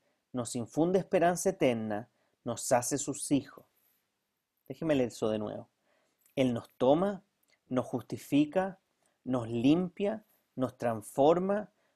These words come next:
nos da el poder y nos infunde esperanza eterna, nos hace sus hijos. Ninguna de estas cosas sucedería si Él nos hubiera entregado a sí mismo por nosotros, ya que nosotros no tenemos la inclinación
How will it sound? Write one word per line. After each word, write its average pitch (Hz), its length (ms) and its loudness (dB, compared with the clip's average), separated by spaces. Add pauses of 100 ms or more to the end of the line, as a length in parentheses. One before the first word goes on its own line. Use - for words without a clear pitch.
nos 117 220 -6
da 127 80 4
el 123 140 2
poder 156 600 0 (300)
y 139 100 0
nos 131 260 0
infunde 139 440 2
esperanza 120 480 -2
eterna, 139 580 0 (360)
nos 120 360 -6
hace 127 340 0
sus - 320 -8
hijos. - 360 -8 (500)
Ninguna 135 580 2
de 202 80 4
estas - 240 -4
cosas 165 380 -4
sucedería 127 760 -2 (240)
si 127 220 -6
Él 123 100 0
nos 123 200 -4
hubiera 120 180 -2
entregado 113 520 4
a 147 60 0
sí 156 160 -6
mismo 113 420 -4
por 156 200 0
nosotros, - 840 -6 (400)
ya 120 140 -2
que 120 100 -6
nosotros 131 560 -2
no 135 220 0
tenemos 123 400 -2
la 107 300 -2
inclinación 156 1040 -6